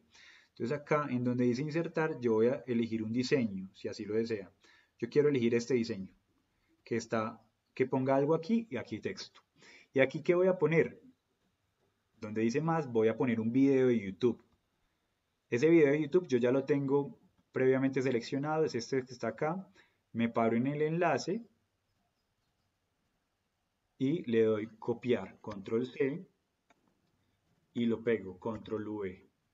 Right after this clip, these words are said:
Le doy buscar, aquí me aparece,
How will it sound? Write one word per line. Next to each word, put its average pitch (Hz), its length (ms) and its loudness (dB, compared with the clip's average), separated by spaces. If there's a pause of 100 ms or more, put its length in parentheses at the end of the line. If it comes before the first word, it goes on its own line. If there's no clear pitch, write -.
(1200)
Le 113 100 0
doy 113 160 2
buscar, 156 680 -4 (240)
aquí - 240 -10
me 113 100 -2
aparece, 143 540 0